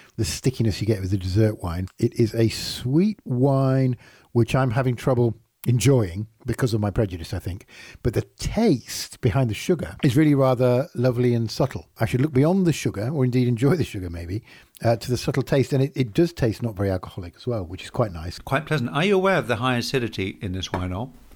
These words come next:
Speaker 1: It feels like it's harder to tell.
Speaker 2: Because the sugar, the sweetness is kind of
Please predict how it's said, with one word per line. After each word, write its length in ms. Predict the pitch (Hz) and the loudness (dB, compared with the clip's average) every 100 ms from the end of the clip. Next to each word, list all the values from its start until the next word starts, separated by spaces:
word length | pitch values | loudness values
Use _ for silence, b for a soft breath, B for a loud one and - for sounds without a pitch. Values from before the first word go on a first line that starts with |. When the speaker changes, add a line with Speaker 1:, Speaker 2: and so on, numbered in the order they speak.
| - - - - | -20 -20 -20 -8
Speaker 1:
It 140 | - 131 | -4 -2
feels 280 | 175 240 - | 0 0 -2
like 100 | 107 | -6
it's 140 | - | -6
harder 220 | 113 98 | -6 -6
to 140 | - 107 | -10 -8
tell. 300 | 165 170 - _ _ _ B B B B B - | -6 -6 -10 _ _ _ B B B B B -6
Speaker 2:
Because 200 | 120 107 | -4 -2
the 100 | 110 | -2
sugar, 420 | 147 120 107 95 | 0 2 2 0
the 220 | 113 117 | -2 -8
sweetness 480 | - 139 131 107 113 | -2 -2 -2 -4 -4
is 140 | 104 | -6
kind 340 | - 117 107 104 | -2 0 2 0
of 160 | 92 | -2